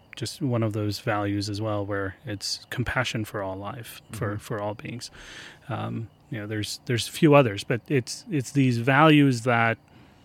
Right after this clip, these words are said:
Speaker 1: drive your life, the day-to-day decisions, how you, um, what you eat, what you don't eat, what, how you talk or, uh, think and, and,
Speaker 2: Mm-hmm.
Speaker 1: and act in community.
Speaker 2: So Jains are
Speaker 1: Um,
Speaker 2: all vegetarian, correct?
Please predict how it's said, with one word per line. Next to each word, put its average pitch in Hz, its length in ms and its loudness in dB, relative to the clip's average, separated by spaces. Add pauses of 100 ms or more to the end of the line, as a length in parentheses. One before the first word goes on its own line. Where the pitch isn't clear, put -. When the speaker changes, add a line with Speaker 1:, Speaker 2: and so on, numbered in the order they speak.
(340)
Speaker 1:
drive 123 520 2
your 113 200 -4
life, 127 440 -2
the 110 100 -8
day-to-day 113 600 0 (100)
decisions, 120 560 -2
how 120 180 0
you, 110 520 -2 (420)
um, 104 560 -2
what 113 160 -2
you 110 160 -6
eat, 127 300 -2
what 110 180 -8
you 107 60 -8
don't 127 240 0
eat, 107 260 -4
what, 110 200 -8
how - 220 -6
you 104 460 -2 (240)
talk 120 460 0
or, 101 340 -4 (140)
uh, 104 260 -6
think 117 500 0
and, 107 320 -4
and, 113 300 -6
Speaker 2:
Mm-hmm. 120 80 -12
Speaker 1:
and 113 140 -6
act 131 420 2
in 113 300 -2
community. 135 580 2 (280)
Speaker 2:
So 156 100 -4
Jains 156 300 2
are - 40 0
Speaker 1:
Um, 139 40 2
Speaker 2:
all 131 100 2
vegetarian, 104 640 -6
correct? 110 260 -6